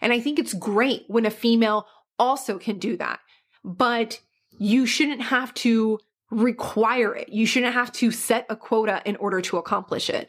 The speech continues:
Another one I want to bring up are mandates requiring health insurance plans to cover contraception or, you know, the morning after pill or anything like that. First of all, you're taking away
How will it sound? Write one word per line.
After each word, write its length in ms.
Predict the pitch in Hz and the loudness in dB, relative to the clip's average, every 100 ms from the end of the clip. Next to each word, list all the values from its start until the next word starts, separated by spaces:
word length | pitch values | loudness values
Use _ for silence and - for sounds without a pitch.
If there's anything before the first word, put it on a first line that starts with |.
| - | 0
Another 280 | 240 285 311 | 2 4 4
one 100 | 294 | 2
I 60 | |
want 140 | 262 226 | 2 0
to 40 | |
bring 220 | 226 214 | -2 0
up 180 | 214 208 - | 0 0 0
are 400 | 208 202 196 - | 0 0 -4 -8
mandates 640 | 220 226 233 233 160 - - | -2 2 2 2 0 0 -2
requiring 520 | 208 - 226 226 226 | -2 2 2 2 -2
health 260 | 190 226 226 | 0 0 0
insurance 440 | 220 - - 294 | -4 -2 -4 -4
plans 440 | - 214 202 196 - | -2 0 2 0 0
to 180 | 233 | 0
cover 500 | 190 - 196 196 185 - - - | 0 0 0 2 -2 -4 -16 -8
contraception 1120 | - 214 196 - - 262 285 - 262 247 247 240 - - | 0 0 0 -6 0 0 0 0 2 2 0 -6 -18 0
or, 680 | 214 220 214 214 202 196 - | 4 4 4 2 -2 -6 -6
you 100 | 202 | -2
know, 300 | 202 190 190 | 0 0 0
the 280 | 180 196 190 | 2 2 2
morning 420 | 208 214 220 196 | 2 2 2 2
after 360 | 190 262 - 262 | 0 0 -2 -4
pill 600 | - 254 240 233 226 233 - - | 0 2 4 4 2 -2 -14 -4
or 420 | 220 214 214 202 - | 2 4 4 2 0
anything 320 | 214 214 214 | -2 0 0
like 180 | 208 190 | -2 0
that. 300 | 165 147 - - - - | 0 -2 -4 -18 -20 -4
First 280 | - 370 320 | 0 2 2
of 100 | 220 | 0
all, 300 | 190 185 _ _ | 0 -4 _ _
you're 120 | 277 | -2
taking 440 | 294 302 370 392 339 | 0 0 0 2 2
away 520 | 233 226 233 233 | 4 2 2 2